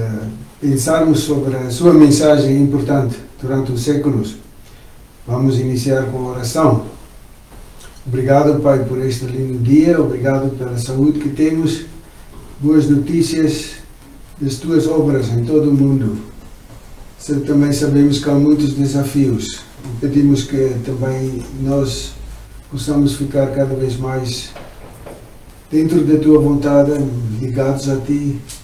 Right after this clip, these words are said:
para que possamos servir-te e po-, possamos ser aqueles servos teus que tu desejas, porque tu és o Senhor dos Senhores. Orienta-nos, Senhor, pela tua palavra e pelo teu Espírito Santo, em nome de Cristo.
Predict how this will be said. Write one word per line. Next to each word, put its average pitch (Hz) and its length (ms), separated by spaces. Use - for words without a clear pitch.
para 135 140
que 123 140
possamos 135 580
servir-te 139 800
e 131 100
po-, 131 140
possamos 143 460
ser 135 300
aqueles 131 720
servos 151 560
teus 139 380
que 139 160
tu 151 200
desejas, 127 640
porque 123 320
tu 139 220
és 131 200
o 117 80
Senhor 127 420
dos 117 280
Senhores. 110 400
Orienta-nos, 143 680
Senhor, 139 400
pela 120 260
tua 131 240
palavra 113 500
e 117 60
pelo 120 240
teu 120 180
Espírito 120 400
Santo, 104 340
em 120 100
nome 110 280
de 117 80
Cristo. 113 360